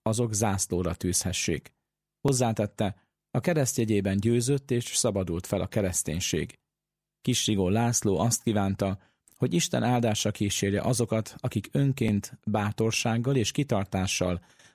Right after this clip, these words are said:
akár az életüket áldozva is vállalják hazánk védelmét. Október negyedikén Szent Ferenc ünnepén rendhagyó lelkinapot tartottak a budapesti Szent Angéla Ferences Általános Iskola és Gimnáziumban,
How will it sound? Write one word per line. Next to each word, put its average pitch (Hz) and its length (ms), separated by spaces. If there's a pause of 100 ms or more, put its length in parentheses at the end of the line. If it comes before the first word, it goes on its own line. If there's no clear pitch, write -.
akár 120 280
az 113 140
életüket 113 640
áldozva 104 520
is 85 200
vállalják 98 640
hazánk 95 420
védelmét. 69 720 (1500)
Október 123 440
negyedikén 127 680
Szent 101 320
Ferenc 90 340
ünnepén 101 720
rendhagyó 110 520
lelkinapot 101 640
tartottak 98 640 (360)
a 156 40
budapesti 110 520
Szent 107 340
Angéla 90 520
Ferences 107 560
Általános 98 540
Iskola 92 360
és 85 120
Gimnáziumban, 98 800